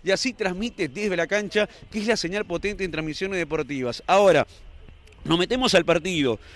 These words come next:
Un primer tiempo atractivo, un primer tiempo, eh, que comenzaron los dos equipos con la propuesta de jugar de tres cuartos a tres cuartos, ¿no? De tres cuartos a tres cuartos en realidad, eh,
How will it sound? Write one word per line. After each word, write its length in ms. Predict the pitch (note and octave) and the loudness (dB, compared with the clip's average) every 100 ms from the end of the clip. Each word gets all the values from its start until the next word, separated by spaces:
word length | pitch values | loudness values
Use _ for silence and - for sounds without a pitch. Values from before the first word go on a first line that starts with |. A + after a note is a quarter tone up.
| - | -6
Un 160 | G#3 A#3 | -4 -2
primer 300 | G#3 A3+ G#3+ | 0 0 -2
tiempo 440 | A3+ A#3+ G#3+ A3 - | -2 -4 -4 -4 0
atractivo, 680 | E3 D#3+ D3+ - F3 C#3+ | 0 0 -4 -4 -2 0
un 120 | E3+ G3 | -2 -4
primer 320 | G3+ G#3+ G3 | -4 -4 -4
tiempo, 520 | A3 A#3 A3 A#3+ A3+ - - - | -4 -6 4 4 4 0 -16 -12
eh, 680 | - F3 E3+ E3 E3 E3 D3 | 0 4 6 6 4 2 0
que 160 | F#3 F3 | -2 -2
comenzaron 540 | F3+ F#3 F3+ A#3+ A#3+ | -2 -4 -2 0 0
los 80 | G#3 | 0
dos 160 | G#3+ G#3+ | 0 -2
equipos 340 | G3+ G#3 A3 | -6 -4 -2
con 140 | G3 | 2
la 80 | F3 | 0
propuesta 480 | E3 E3+ A3 A3 A3 | 0 -2 -2 0 2
de 100 | F3+ | 2
jugar 300 | - F#3+ G#3+ | 2 4 4
de 120 | F#3+ | 2
tres 220 | G3+ G#3 | 0 -2
cuartos 460 | - A3+ A#3 G#3+ F3 | 2 2 2 2 2
a 80 | D3+ | 2
tres 200 | F#3 F#3 | 0 -2
cuartos, 680 | A3 A#3 F3 D3 F#3+ G3 - - - | 6 6 6 2 0 0 -8 -18 -6
¿no? 280 | D3 G3 C4 | 2 2 2
De 180 | C#3+ D#3 | -2 -2
tres 180 | F#3 - | -2 2
cuartos 440 | G#3 G3+ G3+ E3+ | 2 2 0 0
a 60 | D#3 | 0
tres 220 | F#3 F3+ | 0 -2
cuartos 400 | G#3 F#3 F#3+ E3 | -2 0 -2 -2
en 160 | D#3 | -2
realidad, 400 | D#3+ D#3+ F3 G3+ G#3+ | -2 0 2 2 4
eh, 160 | G#3+ | 0